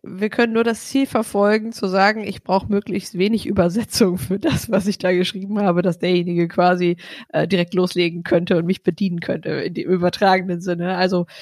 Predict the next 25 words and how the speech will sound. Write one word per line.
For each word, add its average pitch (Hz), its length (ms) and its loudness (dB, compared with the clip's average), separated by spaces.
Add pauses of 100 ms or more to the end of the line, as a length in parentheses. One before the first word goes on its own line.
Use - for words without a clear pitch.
(160)
ich - 120 -12
brauche 180 160 2
gar 190 120 4
nicht 190 120 -2
viele 190 160 4
Zusatzinformationen 190 1120 2
zu 302 220 4
der 220 160 2
Bedienungsanleitung. 180 1040 -2
Das 214 160 -4
ist - 80 -10
vielleicht 180 300 0
das - 120 -6
Hauptziel 202 640 2
so 208 120 2
hinter 190 280 2
dem 180 180 -2
Ganzen. 190 380 -4 (560)
Ähm, 180 440 -4
was 202 140 2
aber 214 140 4
auch 202 60 0
wieder 208 200 4
heißt, 190 300 0
die, 196 100 -4